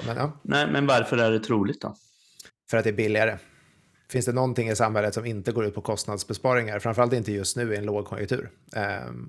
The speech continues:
Speaker 1: därför tror jag att, att, eh, vi kommer ersätta mer och mer utav det mänskliga i lärandet med system som är billigare.
Speaker 2: Mm.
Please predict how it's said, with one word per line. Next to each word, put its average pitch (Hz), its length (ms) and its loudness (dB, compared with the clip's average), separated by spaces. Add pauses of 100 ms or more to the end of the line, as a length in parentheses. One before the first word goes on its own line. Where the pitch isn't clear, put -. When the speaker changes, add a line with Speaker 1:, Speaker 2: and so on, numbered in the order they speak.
Speaker 1:
därför 117 300 4
tror 113 220 0
jag 104 80 2
att, - 160 -6
att, 110 280 -6
eh, 101 80 -2
vi 110 140 -6
kommer 104 240 -2
ersätta 101 360 0
mer 117 420 0
och 113 60 0
mer 101 280 -2
utav 98 360 -4 (460)
det 101 300 -6
mänskliga 104 1300 0 (180)
i 117 100 -4
lärandet 98 800 0
med 107 340 -6
system 107 580 -6
som 107 140 -8
är 98 40 -8
billigare. 104 380 -4 (880)
Speaker 2:
Mm. 104 260 2